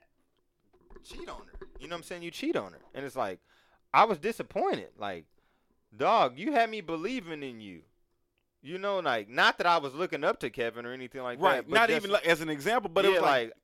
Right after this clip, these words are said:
Speaker 1: I fuck with him because, like, I was like, all right, this
Speaker 2: reminds
Speaker 1: nigga
Speaker 2: me of me.
Speaker 1: Yeah, <laughs> right. That, and it was like, you know, it's a good fucking example of a man and his family. Like, dog, all right, you married.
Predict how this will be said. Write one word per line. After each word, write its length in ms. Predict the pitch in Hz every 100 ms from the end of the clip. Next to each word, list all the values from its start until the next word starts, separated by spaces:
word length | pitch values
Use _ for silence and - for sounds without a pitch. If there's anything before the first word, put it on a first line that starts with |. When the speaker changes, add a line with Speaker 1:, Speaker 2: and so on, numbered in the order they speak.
| _ _
Speaker 1:
I 160 | 170 208 -
fuck 240 | 294 -
with 180 | 165 156
him 100 | 147
because, 360 | 143 156 180 156
like, 220 | 156 147
I 100 | 170
was 160 | 170 143
like, 260 | 143 139
all 200 | - 180
right, 340 | 190 170 185 - _ 131
this 180 | 170
Speaker 2:
reminds 360 | 156 165 175 147
Speaker 1:
nigga 60 | 160
Speaker 2:
me 120 | 175
of 60 | 175
me. 300 | 127 95 -
Speaker 1:
Yeah, 200 | 202 202 -
<laughs> 60 |
right. 500 | 160 175 139 135 110
That, 260 | 113 175 170
and 100 | 170
it 60 | 196
was 100 | 143
like, 220 | 185 196
you 80 | 370
know, 100 | 294
it's 80 | 294
a 60 |
good 240 | 226 220 269
fucking 280 | 262 247 233
example 480 | 190 247 285 208
of 120 | 190 165
a 40 |
man 300 | 170 202 220
and 100 | 208
his 160 | 190 -
family. 340 | 208 226 214
Like, 180 | 151 120
dog, 300 | 156 151 117
all 100 | 156
right, 180 | 180 165
you 120 | 165
married. 480 | 151 185 202 196